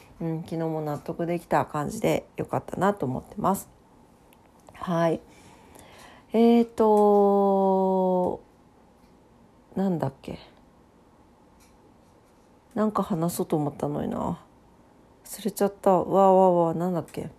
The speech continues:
あ、美容の話をしようと思ったんだった。あまりにも多分こっちの家に来てからなのかな。本当に乾燥がひどくって。今日は、あの、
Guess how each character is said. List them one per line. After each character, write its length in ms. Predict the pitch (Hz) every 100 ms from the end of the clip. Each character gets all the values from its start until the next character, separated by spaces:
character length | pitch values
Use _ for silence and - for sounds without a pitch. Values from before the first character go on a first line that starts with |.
| _ _ - _ _ _ _ _ _ _ _ _ _ -
あ、 180 | 180 175 - _ -
美 160 | 160 196
容 220 | 233 254
の 80 | 262
話 340 | 240 233 240
を 160 | 180 -
し 140 | -
よ 80 | 156
う 40 |
と 80 | 156
思 120 | 139
っ 20 | -
た 140 | 101
ん 40 |
だ 60 | 80
っ 20 |
た。 200 | - - _ - - -
あ 100 | 175
ま 180 | 240 427
り 120 | 453
に 120 | 370
も 400 | 185 156 151 -
多 120 | - 226
分 220 | 165 156
こ 180 | - 294
っ 40 | -
ち 140 | - 480
の 160 | 381
家 200 | 226 202
に 140 | 180 156
来 60 |
て 160 | - 262
か 180 | 269 269
ら 80 | 202
な 140 | 180
の 100 | 165
か 160 | 156 151
な。 560 | 156 151 151 147 147 190 202
本 160 | 220 240
当 100 | 254
に 100 | 247
乾 220 | 269 269
燥 220 | 269 262
が 80 | 269
ひ 120 | 262
ど 120 | 240
く 160 | 240 170
っ 20 |
て。 420 | 160 - 170 151 - - - - - - _ _ _ _ _ _ _ -
今 200 | 196 180
日 40 | 151
は、 400 | 147 147 - 135
あ 60 |
の、 640 | 156 175 147 147 - -